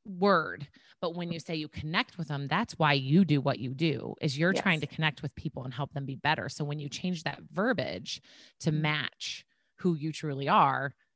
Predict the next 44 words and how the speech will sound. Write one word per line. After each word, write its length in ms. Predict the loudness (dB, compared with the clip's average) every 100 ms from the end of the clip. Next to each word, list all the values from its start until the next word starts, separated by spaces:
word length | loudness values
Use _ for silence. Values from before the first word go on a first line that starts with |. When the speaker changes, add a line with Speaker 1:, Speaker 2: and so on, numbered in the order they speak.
| _
Speaker 1:
that's 360 | 0 0 -4
when 320 | -6 -6 -6 -10 _ _ _ _ _ _ -8
the 80 | -6
magic 380 | -4 -4 -6
happens, 500 | -6 -8 -8 -14 -10
right? 320 | -6 -4 -4 -8 -6
'Cause 220 | -6 2
Speaker 2:
Yeah. 140 | 4
Speaker 1:
it's 200 | 4 2
what 180 | -6 -6
you 120 | -2
really 260 | 6 6 6
want 340 | 0 -4 -4
instead 380 | 0 -2 2 2
of 300 | 2 -2 -8 -18 _ _ _ _ _
the, 360 | 0 2 -2 -8 _ _
the 80 | 2
business 440 | 8 8 10 8 6
side, 560 | 4 4 6 2 2 -2 4
which 180 | 6 8
is 100 | 8
part 300 | 10 12 12
of 100 | 10
Speaker 2:
Mm-hmm. 20 | 8
Speaker 1:
it. 280 | 6 4 2
You're 200 | 6 8
gonna 200 | 8 6
have 280 | 6 6 6
Speaker 2:
Mm-hmm. 60 | 6
Speaker 1:
that, 320 | 2 2 -4 -8 0
but 240 | 4 6
it's 160 | 4 4
not 160 | 4 8
the 80 | 6
words 240 | 6 2
Speaker 2:
Yes. 60 | 2
Speaker 1:
that 120 | 0
motivate 580 | 6 8 8 6 0 -6
you. 260 | -12 -14 -12
Motivate 480 | -6 -4 -2 -4 -6
is 120 | -8
probably 680 | -6 -6 -6 -8 -8 -8 -10 -14 _ _ _ _ _ _ _ _ _ _ _
the 80 | 0
term. 480 | 2 -2 0 -2